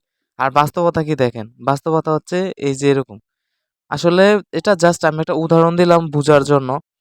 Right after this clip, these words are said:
এরকম আমাদের অনেক কিছু আছে যেটা আমরা মনে করি অনেক সহজ, আসলে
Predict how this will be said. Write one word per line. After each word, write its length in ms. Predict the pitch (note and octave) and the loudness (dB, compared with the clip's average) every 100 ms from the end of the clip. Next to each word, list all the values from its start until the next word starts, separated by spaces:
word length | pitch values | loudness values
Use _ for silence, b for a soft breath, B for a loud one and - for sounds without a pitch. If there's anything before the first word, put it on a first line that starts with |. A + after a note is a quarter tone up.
| _ _ | _ _
এরকম 260 | E3 E3 F3+ | -4 -2 0
আমাদের 300 | D#3+ D#3 E3 | 0 2 2
অনেক 340 | - D#3+ G3 G3+ | 2 2 0 0
কিছু 200 | - F#3 F3 | -4 0 2
আছে 200 | D#3+ E3+ | 2 0
যেটা 300 | D#3 D3+ D#3 D3+ _ _ _ _ | 2 0 0 -2 _ _ _ _
আমরা 240 | - D3 D#3 | -2 2 2
মনে 180 | E3 F#3 | 2 2
করি 140 | F3 | 4
অনেক 200 | E3+ F3 | 4 2
সহজ, 340 | - E3 C#3 A2+ - | 0 0 0 -4 -4
আসলে 360 | C#3 C3+ D#3+ | -8 -4 0